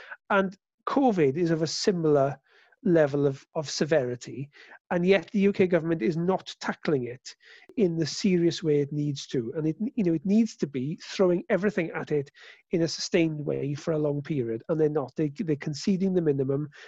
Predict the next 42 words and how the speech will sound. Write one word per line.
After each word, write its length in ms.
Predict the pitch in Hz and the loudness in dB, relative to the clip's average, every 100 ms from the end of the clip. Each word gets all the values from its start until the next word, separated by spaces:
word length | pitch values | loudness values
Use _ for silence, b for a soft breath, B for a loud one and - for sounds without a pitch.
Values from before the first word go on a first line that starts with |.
| - | -10
being 120 | 165 | -6
forced 420 | 147 - 202 175 - | -4 2 2 2 -2
constantly 560 | 196 160 - 143 147 | -4 -4 -6 -4 -4
to 100 | 143 | -2
U-turn. 480 | 147 151 143 156 147 | -2 -2 0 0 2
You've 140 | 147 | 0
seen 160 | 143 175 | -4 -2
this 160 | 151 151 | -2 -2
on 80 | |
the, 80 | 147 | -4
the 160 | 151 147 | -4 -6
furlough 420 | - 170 156 151 | -2 0 2 0
payments. 460 | 143 127 120 135 - B B B B | 0 -2 -2 -6 -12 B B B B
You 80 | - | 0
know, 60 | 160 | 0
they 60 | |
started 360 | 165 214 214 208 | 4 4 2 2
well 240 | 185 190 | 4 4
on 120 | 170 147 | 4 2
furlough, 360 | 151 135 139 | 2 2 4
and 100 | 151 | 2
then 200 | 165 160 | 2 2
they 80 | 156 | 0
sort 180 | 143 147 | -4 -4
of 180 | 143 - b b b _ | -6 -8 b b b _
lost 260 | 175 165 - | 0 0 0
their 80 | |
confidence, 640 | 160 165 143 160 135 120 - | 0 0 0 -6 -8 -8 -6
really, 280 | 120 127 147 | -4 0 0
and 220 | 147 147 - _ - | 0 -6 -10 _ 0
orthodox 520 | 170 - 160 - - | 0 0 -2 -2 -2
conservative 640 | 180 147 165 147 147 143 - - | -4 2 2 2 -2 -6 -10 -4
thinking 440 | 175 151 151 - | -4 -2 -4 -4
started 360 | - 190 147 151 | -4 -2 -2 -2
to 60 | 147 | -2
reapply 540 | 151 143 160 165 143 | 0 0 2 4 4
itself 360 | 123 143 127 - B B B - | 0 -4 -6 -10 B B B -6
in 80 | 151 | -4
a 40 | |
completely 560 | 143 190 - 175 - 156 | -4 -6 -2 -2 0 0
inappropriate 540 | 143 143 160 139 139 | 0 0 -4 -4 -6
context. 640 | - 143 127 - - - | -4 -6 -6 -12 -12 -18